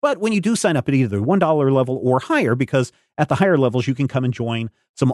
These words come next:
awesome people like Pleasant Doom and Mark Smith seventy-two and Omega Lazarus and Texura, who are listening live right at this very minute in our Discord server, uh, you have access to that, and you can interact with us,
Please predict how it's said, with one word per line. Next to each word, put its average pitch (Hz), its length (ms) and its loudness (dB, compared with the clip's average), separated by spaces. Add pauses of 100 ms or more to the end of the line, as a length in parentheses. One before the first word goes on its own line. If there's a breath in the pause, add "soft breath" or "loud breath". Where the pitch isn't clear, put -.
awesome 143 300 0
people 120 400 -2
like 95 280 -8
Pleasant 104 360 -6
Doom 160 420 2 (260 soft breath)
and - 100 -18
Mark 104 200 -8
Smith 104 200 -6
seventy-two 143 600 0
and 110 100 2
Omega 107 240 0
Lazarus 113 500 0
and 85 80 -14
Texura, 135 480 0
who 107 160 -2
are 92 40 -6
listening 107 420 -4
live 123 360 2
right 143 380 0
at 143 180 -2 (120)
this 139 180 -2
very 127 320 2
minute 120 340 2 (320)
in 120 120 -2
our 104 100 0
Discord 156 460 -2
server, 170 440 0 (840)
uh, 151 300 0
you 143 240 -2
have 175 140 0
access 165 360 0
to 117 100 -2
that, 87 180 -12
and 104 140 -2
you 143 80 2
can 160 140 0
interact 143 440 -2
with 107 140 -6
us, - 220 -20